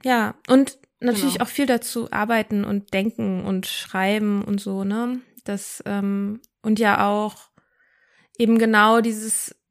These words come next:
Speaker 1: eben genau auch dieses Stigma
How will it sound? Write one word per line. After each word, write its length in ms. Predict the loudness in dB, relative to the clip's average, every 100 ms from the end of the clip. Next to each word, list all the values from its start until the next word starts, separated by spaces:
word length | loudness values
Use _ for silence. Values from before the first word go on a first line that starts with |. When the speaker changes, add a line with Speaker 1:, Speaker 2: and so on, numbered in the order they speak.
| _ _ _ _ _ _ _ -12 0 2 2 -4 -2
Speaker 1:
eben 200 | 4 6
genau 320 | 8 8 6
auch 300 | 4 0 -6 -20 -12
dieses 380 | -6 -4 -2 -2
Stigma 680 | 2 0 2 4 4 4